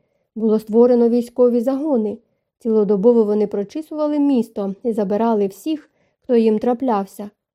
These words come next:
Чи то жебраки, чи сироти. Іноді вони відловлювали своїх жертв за допомогою важкої сітки. Якось увечері, повертаючись із Сорбони, студент Базиль заступився за якогось бідолаху,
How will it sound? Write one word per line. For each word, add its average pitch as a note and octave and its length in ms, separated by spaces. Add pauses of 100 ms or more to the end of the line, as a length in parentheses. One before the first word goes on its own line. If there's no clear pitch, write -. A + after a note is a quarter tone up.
(180)
Чи F4+ 140
то F#4 180
жебраки, G#3 680
чи - 160
сироти. D4+ 760 (360)
Іноді A3 380
вони A3 480
відловлювали G#3+ 720
своїх G3+ 420
жертв C#4+ 480 (320)
за B3 140
допомогою A3+ 680
важкої G#3+ 520
сітки. A#3 540 (440)
Якось G#3 320
увечері, G#3+ 680
повертаючись C#4 840
із A#3 160
Сорбони, D4+ 680 (320)
студент D#4+ 500
Базиль G#3 640
заступився C#4 720
за A#3 80
якогось A3+ 440
бідолаху, A#3 800